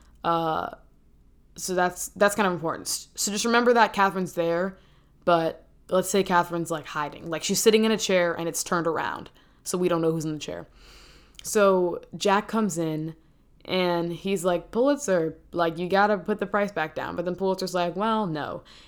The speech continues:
And he brings out Snyder. Uh, well, actually, s-, scratch that. Before he brings out Snyder, Pulitzer reveals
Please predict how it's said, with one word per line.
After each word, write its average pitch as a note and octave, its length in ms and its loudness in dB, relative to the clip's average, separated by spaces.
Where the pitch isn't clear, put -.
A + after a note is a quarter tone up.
And F3+ 320 0
he F3+ 80 2
brings F#3+ 260 0
out F#3 160 0
Snyder. D#3 560 -4
Uh, D#3+ 180 -6
well, F#3 120 4
actually, G3+ 340 4
s-, - 360 -10
scratch - 520 -2
that. D#3+ 380 -2
Before G3+ 260 0
he G#3+ 60 4
brings F3+ 240 -2
out D#3+ 140 0
Snyder, D#3 460 -4
Pulitzer C4+ 640 4
reveals E3 1080 0